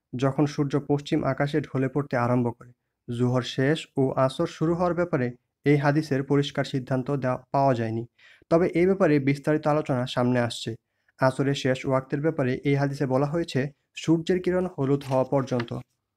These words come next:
তবে এটা আসরের উত্তম ওয়াক্তের শেষ, আর আসরের ওয়াক্ত বাকি থাকে সূর্য ডুবার পূর্ব পর্যন্ত। সামনে তার দলিল আলোচনা আসছে।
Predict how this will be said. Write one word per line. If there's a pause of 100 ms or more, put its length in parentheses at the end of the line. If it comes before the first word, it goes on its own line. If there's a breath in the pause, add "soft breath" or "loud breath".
(560)
তবে
এটা (140)
আসরের
উত্তম
ওয়াক্তের
শেষ, (280)
আর
আসরের (240)
ওয়াক্ত
বাকি
থাকে
সূর্য
ডুবার
পূর্ব
পর্যন্ত। (480)
সামনে
তার
দলিল (580)
আলোচনা
আসছে।